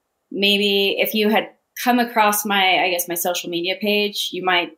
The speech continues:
see someone that seems like they're very well immersed in the mountain running world. And, um, while I do consider that a huge part of my lifestyle now, it's not something I would have seen myself doing,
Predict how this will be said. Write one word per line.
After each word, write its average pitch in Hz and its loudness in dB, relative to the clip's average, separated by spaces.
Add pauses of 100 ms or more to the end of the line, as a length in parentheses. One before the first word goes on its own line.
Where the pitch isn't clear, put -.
(180)
see 208 -2
someone 190 2
that 175 -2
seems 196 -2
like 185 2
they're 175 -4
very 180 0
well 180 4
immersed 170 -4
in 175 -6 (600)
the 175 -2
mountain 175 0
running 202 0
world. 190 2 (520)
And, 190 0 (100)
um, 180 0 (140)
while 196 2
I 185 2 (180)
do 190 2
consider 190 -2
that 175 4 (540)
a 175 -8
huge 175 0
part 180 4
of 175 0
my 165 2
lifestyle 165 0
now, 175 2
it's - 0
not 190 2 (220)
something 202 0
I 185 4
would 190 2
have 180 2
seen 196 0
myself 214 0
doing, 285 0